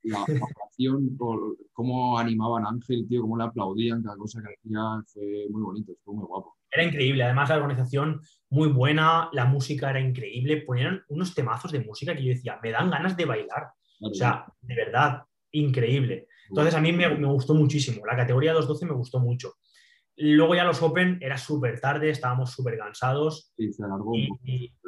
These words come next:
Speaker 2: y ya, pues bueno, mm, distinto, porque es lo que te digo, tampoco sacan la misma condición y quieras que no, pues esto al final hace, hace mella. Pero muy bonito todo, la verdad. A mí dos doce es una categoría que, que me encanta.
Speaker 1: Bueno, tío, ya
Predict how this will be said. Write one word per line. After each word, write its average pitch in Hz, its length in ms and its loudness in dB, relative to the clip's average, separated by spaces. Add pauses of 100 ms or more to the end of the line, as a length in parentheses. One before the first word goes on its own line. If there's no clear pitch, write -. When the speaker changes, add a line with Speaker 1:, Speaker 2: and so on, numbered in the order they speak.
Speaker 2:
y 135 140 -2
ya, 139 440 4
pues 123 160 -2
bueno, 117 360 -4 (260)
mm, 117 440 -8
distinto, 135 680 0
porque 123 320 -4 (160)
es 139 80 -4
lo 156 80 4
que 151 60 4
te 127 80 -2
digo, 117 200 0
tampoco 135 340 -2
sacan 139 240 -4
la 131 60 -2
misma 135 240 -2
condición 139 680 -4 (300)
y 117 140 -8
quieras 123 240 0
que - 100 0
no, 127 120 6
pues 117 140 -2
esto 120 160 -4
al 123 100 2
final 113 260 -4
hace, 104 540 -6
hace 123 260 -2
mella. 104 360 -6 (480)
Pero 120 540 8
muy 147 200 6
bonito 127 300 4
todo, 101 180 -4
la 95 80 -8
verdad. 98 240 -8 (280)
A 123 100 -2
mí 143 100 4
dos 151 140 4
doce 147 160 4
es 135 60 -2
una 131 100 0
categoría 123 400 2
que, 113 480 -2
que 113 80 -8
me 107 80 -8
encanta. 101 400 -6 (1160)
Speaker 1:
Bueno, 101 240 -6
tío, 101 140 -4
ya 110 220 -4